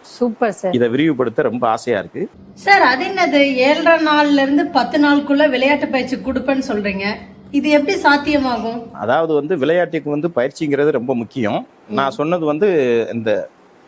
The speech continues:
Speaker 2: நம்ம ஆரம்ப நிலையில உள்ள ஒரு நாலு இதை மட்டும், இந்த ஏழரை நாள் கரெக்டா பதினொன்னு, பதினோரு நாள்ல வந்து ஏழ்-, ஏழரைல இருந்து பதினொன்னு நாளைக்குள்ள கத்து கொடுத்துருவேன். அது எது, அது கன்ஃபார்மா அப்படின்டா, ஸ்விம்மிங்.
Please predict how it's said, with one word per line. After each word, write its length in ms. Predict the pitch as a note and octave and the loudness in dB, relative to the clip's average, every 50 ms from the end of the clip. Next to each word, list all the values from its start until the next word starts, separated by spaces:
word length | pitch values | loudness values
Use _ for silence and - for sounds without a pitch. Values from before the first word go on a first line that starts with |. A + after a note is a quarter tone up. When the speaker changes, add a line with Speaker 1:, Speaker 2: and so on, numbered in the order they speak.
| - - - - - - - - - - - - - - - - | -20 -20 -20 -20 -20 -20 -20 -20 -20 -20 -20 -20 -20 -20 -8 -4
Speaker 2:
நம்ம 200 | G#2+ A2 A2+ A#2 | -2 0 2 2
ஆரம்ப 360 | A#2 C#3 E3+ G#3+ A3+ G3+ F#3 | 2 2 2 0 0 -2 -2
நிலையில 280 | F3 E3+ D#3+ E3 E3 D3+ | 0 0 0 0 0 2
உள்ள 460 | D3 C3+ C3+ C#3 D3+ F3+ A3+ - - - _ _ - | 0 0 0 0 0 -2 -2 -4 -8 -16 _ _ -4
ஒரு 180 | - B2+ B2+ A#2+ | -2 0 0 0
நாலு 340 | A2+ A#2 C3+ D#3+ G3 G#3 G3 | 0 0 0 0 0 0 0
இதை 160 | F#3 G#3+ G#3+ | 0 0 0
மட்டும், 240 | G3 F#3 F3 A3 G3+ | 0 -2 -2 -2 0
இந்த 140 | F#3+ E3 | 0 0
ஏழரை 340 | C#3+ D3 D#3 F#3 F#3 F3 D#3+ | 2 2 0 0 0 -2 -2
நாள் 220 | D#3+ D#3+ G#3+ C#4 - _ _ _ _ _ _ _ - | -2 -2 -2 -4 -6 _ _ _ _ _ _ _ -4
கரெக்டா 460 | C3+ D3+ D#3 - _ _ A#3 A3+ E3 - | -4 -4 -4 -6 _ _ -4 -4 -2 -2
பதினொன்னு, 600 | D3+ D#3 F#3 G#3 G3 F#3+ F3+ F3 E3 D3+ C#3+ C#3+ | -4 -4 -4 -4 -6 -4 -4 -2 -2 -2 -4 -2
பதினோரு 380 | - C3+ D3 D#3+ E3+ E3 C#3+ C3 | -2 -2 0 0 0 -2 -2 -2
நாள்ல 300 | C3+ D3+ F3 F3+ F3+ E3+ | -2 -2 -2 -2 -2 -4
வந்து 360 | D3+ C#3+ C#3+ E3 A3+ C4 - - | -4 -4 -2 -2 -2 -4 -4 -2
ஏழ்-, 300 | C3+ C3+ D#3+ F3 F3+ E3 - - | 0 0 0 0 -2 -6 -10 -4
ஏழரைல 420 | C3+ B2+ D3 F3 F#3 E3+ E3 D#3+ | -2 0 0 0 0 0 -2 -4
இருந்து 260 | C#3+ C#3 C#3+ E3 G3 - | -4 -6 -6 -6 -4 -4
பதினொன்னு 320 | - C3 D3 D3+ D#3+ D3 C3+ | -2 -2 -2 -2 -4 -4 -4
நாளைக்குள்ள 380 | C#3 D3 E3 E3 D3+ D#3 D3 C3+ | -4 -4 -2 -4 -4 -4 -4 -6
கத்து 160 | - A2+ - C#3+ B2+ | -6 -8 -8 -8 -8
கொடுத்துருவேன். 300 | A#2 G#2+ - A#2 D3+ D#3+ | -8 -8 -6 -4 -4 -2
அது 160 | C#3+ A2+ A#2 | -4 -4 -4
எது, 240 | B2 C#3 D#3+ G#3 F3+ | -2 0 2 2 2
அது 340 | D3+ C3+ D3 C#3+ A#2 - - _ _ - | 2 0 0 -2 -2 -4 -8 _ _ -8
கன்ஃபார்மா 560 | - B2 C3+ B2+ - D3+ C#3+ C#3+ D3+ C#3+ B2+ | -8 -8 -8 -6 -4 -2 -2 -2 -2 -2 -4
அப்படின்டா, 400 | G#2 G#2 A#2 G#2+ F#2 A2+ C#3 D#3+ - _ _ _ _ _ _ _ _ _ _ _ _ _ - - - | -4 -6 -10 -8 -4 -2 -2 -2 -4 _ _ _ _ _ _ _ _ _ _ _ _ _ -18 -8 -4
ஸ்விம்மிங். 360 | - C#3+ D3+ E3 E3 A#2+ F2+ | -2 0 2 2 0 -2 -4